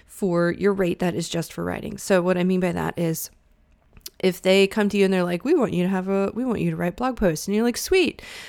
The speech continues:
that's two hundred dollars a post." And they're like, "Great.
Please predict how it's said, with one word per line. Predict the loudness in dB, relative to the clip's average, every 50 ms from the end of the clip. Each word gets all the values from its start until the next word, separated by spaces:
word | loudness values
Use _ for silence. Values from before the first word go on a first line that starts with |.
| -16 _ -4
that's | -4 -4 -4
two | -2 0 0
hundred | 2 2 2
dollars | 2 2 2 2 0 -2
a | -2
post." | -2 0 2 2 0 -2 -4 -14 -18 _ -20 -20 -20 -20 -20 _ -6
And | -2 0
they're | 0
like, | 2 0 0 0
"Great. | 0 2 4 4 2 0